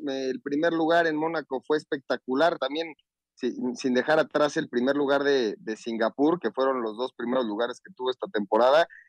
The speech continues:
sumado a esto, pues, muchos segundos lugares, el tercer lugar en México también fue algo,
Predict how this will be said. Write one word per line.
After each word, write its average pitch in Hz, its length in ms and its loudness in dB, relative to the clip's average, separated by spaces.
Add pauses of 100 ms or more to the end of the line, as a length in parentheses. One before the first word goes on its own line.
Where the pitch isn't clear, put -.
(280)
sumado 160 400 4
a 170 80 6
esto, 185 420 0 (280)
pues, 127 260 -10
muchos 175 380 -2
segundos 185 360 2
lugares, 180 520 2
el 147 100 -6
tercer 147 300 -2
lugar 185 240 4
en 165 120 0
México 170 400 -4
también 156 400 -4
fue 160 160 2
algo, 156 440 2